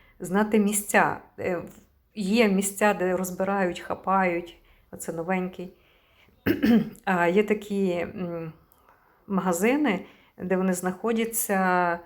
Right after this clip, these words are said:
е, в таких місцях, якби, що є бренди, які залишаються, речі до останнього дня, такі, якби я хотіла, якби мені, ну, мені підходять. Е, отака футболочка, е, трикотажна блуза, можна сказати. Е, от, великий розмір.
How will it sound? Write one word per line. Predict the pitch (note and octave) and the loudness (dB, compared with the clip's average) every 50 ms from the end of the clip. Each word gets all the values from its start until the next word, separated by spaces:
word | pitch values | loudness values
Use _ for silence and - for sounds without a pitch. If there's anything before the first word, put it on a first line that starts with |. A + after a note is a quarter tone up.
| - _ _ _ _ _ _ | -16 _ _ _ _ _ _
е, | F#3 F3 F3 E3+ | -4 -4 -4 -4
в | E3+ - | -6 -8
таких | G3 F#3 - F#3 F3+ - | -10 -8 -8 -10 -10 -8
місцях, | F3+ E3+ E3+ - - - A#3 C#4 D#4 D4+ C4+ | -10 -8 -8 -8 -4 0 0 0 0 0 0
якби, | A3+ G3 F3+ F#3 F#3+ F#3 F3+ | -2 -2 0 0 0 -2 -2
що | F#3 - - - F#3+ | -2 -6 -6 -4 -2
є | F#3 F#3+ - | -2 -2 -2
бренди, | - F#3+ F#3+ A#3 C4 C#4 A3+ G3 | 0 0 0 0 0 0 0 -2
які | G3+ - E3 | -2 -4 -8
залишаються, | E3 F3 E3+ E3+ - - - G3+ A#3+ C4 C4 B3 B3 - - - F3+ F3 | -8 -6 -8 -6 -6 -6 -2 -2 0 0 -2 -4 -6 -6 -4 -4 -2 -2
речі | F3+ F#3+ A3 A3 - - - | -2 -2 -2 -4 -6 -10 -10
до | F3 F3+ | -8 -8
останнього | F3 - - - F#3+ F#3 F#3+ F#3 F3+ F3 | -10 -10 -8 -6 -4 -2 -2 -2 -4 -4
дня, | E3 F3 F#3+ A3 | -6 -2 -2 -4
такі, | A#3 A3+ G#3 - F#3 | -4 -4 -10 -8 -8
якби | F3+ F3+ F3+ E3+ E3 | -6 -6 -4 -4 -2
я | E3+ F#3 | -2 -2
хотіла, | F3+ F3+ F#3 F3+ - - G3+ A#3 B3 G#3+ | -2 -4 -10 -12 -8 -6 -4 -2 -2 -2
якби | F3+ E3 E3 E3 E3+ | -2 -4 -8 -10 -10
мені, | E3 E3+ E3 E3 E3+ D#3+ | -10 -8 -6 -6 -6 -6
ну, | E3 E3 | -6 -6
мені | E3 E3+ F3 | -6 -6 -8
підходять. | E3+ F3 F#3 - - - D#3+ D#3 D3+ - - - - _ _ _ _ _ _ _ _ _ _ _ _ _ _ | -8 -10 -14 -16 -10 -8 -8 -8 -8 -10 -12 -14 -18 _ _ _ _ _ _ _ _ _ _ _ _ _ _
Е, | F#3 F3 | -8 -8
отака | - - - - - E3+ | -8 -8 -10 -10 -10 -12
футболочка, | - - E3+ E3+ E3 - G#3+ A#3+ B3 B3 A#3+ - - - - - F#3+ F#3+ F#3+ - - _ _ _ _ _ _ _ - | -12 -14 -18 -18 -12 -6 -6 -4 -4 -4 -4 -6 -8 -10 -8 -6 -6 -6 -8 -10 -16 _ _ _ _ _ _ _ -10
е, | F3+ F3+ F3+ - | -10 -10 -8 -10
трикотажна | - - - - E3+ E3+ - - E3+ E3 E3 - E3+ E3 | -12 -12 -10 -12 -14 -10 -6 -4 -4 -4 -4 -6 -10 -10
блуза, | D#3+ D#3 F3+ G3+ B3 A#3+ B3 G#3+ | -10 -10 -8 -10 -8 -4 -4 -4
можна | G#3 F#3+ F#3 - G3 F#3+ | -4 -4 -6 -8 -10 -12
сказати. | - - F3+ F3+ - F#3 F3+ F3+ - - _ _ _ _ _ _ _ _ _ _ _ _ _ _ _ _ _ _ _ _ _ _ _ _ _ _ | -12 -12 -14 -14 -12 -12 -14 -14 -16 -20 _ _ _ _ _ _ _ _ _ _ _ _ _ _ _ _ _ _ _ _ _ _ _ _ _ _
Е, | F3+ F3+ F3+ F3+ F3+ - - | -6 -4 -4 -4 -4 -4 -4
от, | F#3 F3+ F3 F3 | -6 -6 -6 -6
великий | E3 F3 F3+ G#3+ A#3 - - F#3+ | -6 -2 -2 -2 -2 -2 -2 -2
розмір. | D#3 D#3 - - - - D#3 D#3 - | -2 -2 -4 -8 -10 -12 -14 -16 -16